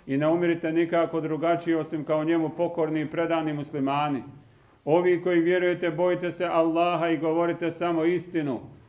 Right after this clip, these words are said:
On će vam vaša djela ispravnim učiniti i grijehe oprostiti, a onaj ko se pokorava Allahu, subhanahu wa ta'ala,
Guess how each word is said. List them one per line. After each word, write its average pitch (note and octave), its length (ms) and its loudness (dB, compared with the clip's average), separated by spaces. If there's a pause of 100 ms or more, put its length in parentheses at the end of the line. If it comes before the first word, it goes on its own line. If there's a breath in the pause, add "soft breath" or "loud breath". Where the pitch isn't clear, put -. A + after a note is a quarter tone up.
On D#3 200 2
će E3+ 120 -4
vam D#3 240 0
vaša E3+ 300 0
djela D#3+ 300 0
ispravnim D#3+ 600 0
učiniti D#3 500 0
i D3 60 -4
grijehe D#3 360 -2
oprostiti, D#3+ 960 -2 (200 loud breath)
a B2 100 2
onaj E3 280 4
ko E3+ 120 -2
se E3 140 -4
pokorava E3+ 600 2
Allahu, D#3 420 2
subhanahu D3+ 760 -2
wa D3 200 -2
ta'ala, D#3 440 2